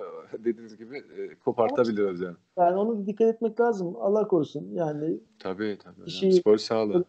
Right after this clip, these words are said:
Speaker 2: elle, elle göz göre göre sakatlamanın bir esprisi yok.
Speaker 1: Aynen, aynen. Hocam, e,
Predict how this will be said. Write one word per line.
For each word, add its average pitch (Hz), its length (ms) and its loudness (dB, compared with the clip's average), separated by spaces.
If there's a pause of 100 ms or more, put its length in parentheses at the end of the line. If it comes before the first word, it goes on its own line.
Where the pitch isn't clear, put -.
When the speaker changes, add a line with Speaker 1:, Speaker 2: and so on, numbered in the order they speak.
(640)
Speaker 2:
elle, 214 320 10
elle 226 420 10
göz 196 300 4
göre 220 160 4
göre 220 160 6
sakatlamanın 202 560 0
bir 190 100 6
esprisi 175 420 0
yok. 120 140 2 (200)
Speaker 1:
Aynen, 127 400 4 (220)
aynen. 104 400 -8
Hocam, 120 380 -4
e, 101 320 -2